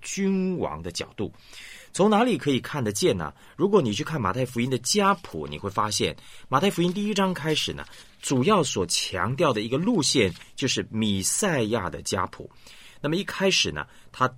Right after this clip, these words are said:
用亚伯拉罕的后裔。那如果你了解这个亚伯拉罕在旧约中间，神应许他的后裔，这个后裔指的就是弥赛亚。这个后裔一直在大卫的身上应验，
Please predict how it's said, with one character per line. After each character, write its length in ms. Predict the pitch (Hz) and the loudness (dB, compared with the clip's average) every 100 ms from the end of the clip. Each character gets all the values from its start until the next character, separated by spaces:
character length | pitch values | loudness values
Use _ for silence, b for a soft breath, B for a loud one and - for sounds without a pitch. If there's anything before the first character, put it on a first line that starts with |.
| - - - | -10 -20 0
用 280 | 175 123 98 | 2 2 0
亚 260 | 196 185 120 | 0 2 2
伯 140 | 113 | 0
拉 180 | 135 156 | 0 -2
罕 300 | - - 71 | -6 -10 -12
的 100 | 85 | -14
后 560 | - - 226 165 95 82 | -14 -6 0 2 0 -4
裔。 200 | - 117 - b b - | -6 -6 -6 b b 0
那 80 | 113 | 2
如 140 | 180 | 4
果 100 | 170 | 2
你 140 | 120 | 2
了 260 | 98 95 131 | 2 4 4
解 220 | - 82 | 2 -2
这 100 | 117 | -2
个 100 | 101 | 0
亚 140 | 143 120 | 2 2
伯 140 | 107 | 4
拉 100 | 117 | 2
罕 240 | 113 76 | 2 -4
在 200 | 78 107 | -2 0
旧 260 | 87 156 120 | 0 0 0
约 120 | 113 | 0
中 220 | 107 117 | -2 -4
间， 220 | 113 110 107 B B B | 0 0 -2 B B B
神 260 | - 107 - | 0 0 -2
应 280 | 220 226 160 | 0 2 2
许 240 | 123 - 80 | 0 -6 -8
他 160 | 117 | -6
的 120 | 104 | -6
后 540 | 95 - - 208 127 98 | -8 -6 2 4 4 0
裔， 240 | - 147 113 | -2 -2 0
这 100 | 135 | 0
个 80 | |
后 340 | 135 - 233 165 | 0 2 4 4
裔 240 | 139 104 - - | 2 -2 -6 -12
指 220 | - 101 95 | -4 -2 2
的 180 | 123 B B B | 0 B B B
就 360 | - 226 175 117 | 0 6 6 4
是 380 | - - 98 b b b | 0 0 -2 b b b
弥 280 | 98 98 90 | 0 0 0
赛 300 | - 143 90 | -2 -2 -2
亚。 220 | 80 - b b b b | -2 -6 b b b b
这 100 | - | 0
个 80 | 156 | 2
后 200 | 143 151 | 4 4
裔 100 | 131 | 2
一 140 | 113 | 0
直 120 | 123 107 | -4 -2
在 160 | 127 | -2
大 300 | 110 175 135 | 2 4 6
卫 360 | 120 120 127 92 | 4 2 2 2
的 260 | 82 78 b b b | -2 -4 b b b
身 240 | - 127 131 | 0 0 4
上 240 | 135 98 | 2 2
应 220 | 101 101 | 0 -2
验， 220 | 98 80 | 0 -2